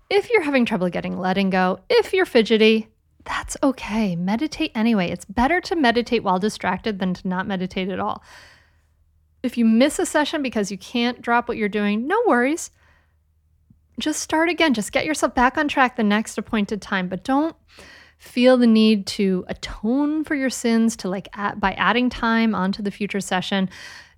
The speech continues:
Guilt tripping is not productive. This is not about a race. This is not about a competition. This is not about some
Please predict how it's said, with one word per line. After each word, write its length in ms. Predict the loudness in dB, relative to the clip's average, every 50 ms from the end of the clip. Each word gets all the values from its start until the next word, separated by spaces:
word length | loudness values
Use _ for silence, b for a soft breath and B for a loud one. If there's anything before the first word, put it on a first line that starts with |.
| _ -8 -4
Guilt 260 | 0 2 2 2 2
tripping 300 | 2 0 0 2 2 2
is 120 | 0 2 2
not 200 | 2 2 2 2
productive. 600 | 0 0 0 0 0 2 2 2 2 0 -2 0
This 220 | 0 0 0 0
is 180 | -2 -2 2 4
not 680 | 4 6 6 6 6 6 6 6 6 4 2 0 -4 _ _
about 400 | 0 2 4 4 4 4 4 2 -2
a 80 | -4
race. 420 | -4 -4 -4 -4 -6 -8 -10 -10 -8
This 200 | -8 -8 -6 -6
is 160 | -8 -4 -2
not 460 | -2 0 0 2 2 2 2 0 -2 -6
about 260 | -4 0 0 0 0
a 40 | 0
competition. 640 | -2 -4 -4 -4 -6 -10 -12 -12 -10 -10 -6 -6
This 140 | -6 -4 -2
is 80 | 0
not 220 | 2 2 2 2 2
about 220 | 2 0 0 0
some 240 | 0 2 2 2 0